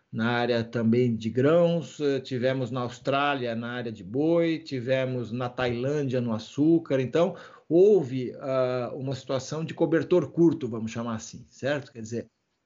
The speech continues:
ah, realmente safras, ah, muito justas. E um fator novo é que os estoques mundiais estão muito baixos de commodities, porque nos,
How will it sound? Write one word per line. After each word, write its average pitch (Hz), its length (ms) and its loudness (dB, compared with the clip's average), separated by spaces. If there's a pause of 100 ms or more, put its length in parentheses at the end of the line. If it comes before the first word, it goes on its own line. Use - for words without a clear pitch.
ah, 110 420 -4
realmente 139 640 -2
safras, 143 640 -4
ah, 135 160 -2
muito 156 420 -2
justas. 131 640 0
E 165 120 -4
um 185 80 0
fator 170 520 2
novo 131 580 2 (320)
é 131 80 -4
que 156 120 -2
os 143 120 0
estoques 156 640 0
mundiais 139 460 -2
estão 190 180 -4
muito 190 360 0
baixos 175 540 -2
de 113 80 -8
commodities, 110 540 -2
porque 151 400 0 (420)
nos, 180 520 2